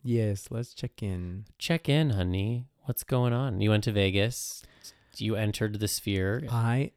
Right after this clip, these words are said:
Speaker 1: was one of the first people to enter the Sphere on its opening night to see U two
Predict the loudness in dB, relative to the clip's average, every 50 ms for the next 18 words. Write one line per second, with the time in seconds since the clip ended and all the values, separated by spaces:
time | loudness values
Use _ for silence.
0 | _ _ _ _ _ _ _ _ _ -2 0 0 2 2 4 4 4 2 2 0
1 | 0 2 2 2 2 0 0 -2 -2 -2 -2 -2 -2 -2 -2 -2 -4 -6 -6 -4
2 | -2 -2 -2 -2 -4 -2 -2 -2 -4 -4 -4 -2 -2 0 0 0 0 -2 -4 -4
3 | -8 -12 _ _ _ _ _ _ -6 -4 -4 -4 -6 -6 -6 -6 -6 -4 -4 -2
4 | -2 -2 -2 -2 -2 -2 -2 -4 -6 -6 -10 -14 -14 -16 -18 _ _ _ _ _
5 | _ _ _ _ _ -10 -4 -2 -2 0 -2 -2 -4 -4 -4 -2 -2 0 0 0
6 | -2 -2 -2 -4 -2 -2 -2 -2 -4 -4 -6 -8